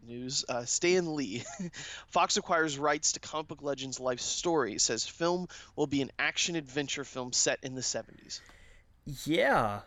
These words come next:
Speaker 2: Uh, sure. Why not? Um,
Speaker 1: Wh-, what?
Speaker 2: I, yeah, we, th-, there's no writer, there's no director. Um, but the studio is saying they, they almost want him to be kind of like Roger Moore's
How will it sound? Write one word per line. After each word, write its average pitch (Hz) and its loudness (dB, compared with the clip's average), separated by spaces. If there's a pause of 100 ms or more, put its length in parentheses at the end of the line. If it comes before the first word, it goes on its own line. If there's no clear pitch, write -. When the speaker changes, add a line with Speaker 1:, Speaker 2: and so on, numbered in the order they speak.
(200)
Speaker 2:
Uh, 139 4 (280)
sure. 160 2
Why 131 0
not? 139 0 (140)
Um, 117 -2 (1000)
Speaker 1:
Wh-, - -6
what? 180 4 (140)
Speaker 2:
I, 127 2
yeah, 135 4
we, 123 0
th-, 131 -4
there's 131 0
no 151 6
writer, 143 4
there's 123 -2
no 131 0
director. 120 -2 (540)
Um, 110 0 (260)
but 110 -2
the 113 -8
studio 143 2
is 127 0
saying 131 0
they, 123 2
they 131 2
almost 170 0
want 151 2
him 151 0
to 131 -2
be 123 0
kind 135 -2
of 131 -2
like 135 2
Roger 120 0
Moore's 117 -4